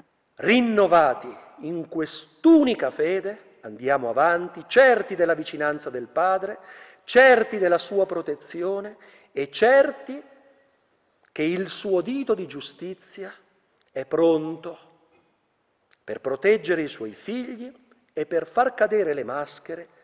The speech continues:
di coloro che non vogliono essergli figli, perché figli di altro,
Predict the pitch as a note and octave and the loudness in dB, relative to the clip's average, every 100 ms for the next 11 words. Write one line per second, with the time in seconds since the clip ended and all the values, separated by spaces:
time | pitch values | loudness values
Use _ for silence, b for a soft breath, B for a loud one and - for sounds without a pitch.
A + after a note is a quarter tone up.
0 | b D#3 - D#3 G#2+ A#2 C3+ - _ _ | b -16 -8 -6 -6 -8 -12 -18 _ _
1 | _ _ _ _ _ _ _ _ _ _ | _ _ _ _ _ _ _ _ _ _
2 | _ _ _ _ _ _ _ _ _ _ | _ _ _ _ _ _ _ _ _ _
3 | _ _ _ _ _ _ _ _ _ _ | _ _ _ _ _ _ _ _ _ _
4 | _ _ _ _ _ _ - D3+ D3 C3+ | _ _ _ _ _ _ -6 -4 -4 -4
5 | A#2+ G2 G2 F#2+ F#2 F#2+ - - G2 F#2+ | -4 -4 -12 -16 -18 -18 -20 -20 -20 -20
6 | _ - - - _ _ _ _ _ _ | _ -20 -20 -20 _ _ _ _ _ _
7 | G#2+ A2 B2 - A3+ B3 A#3 A#3+ B3+ - | -16 -10 -10 -8 -10 -10 -12 -12 -14 -18
8 | _ A2+ E2 - _ - - | _ -16 -16 -18 _ -20 -20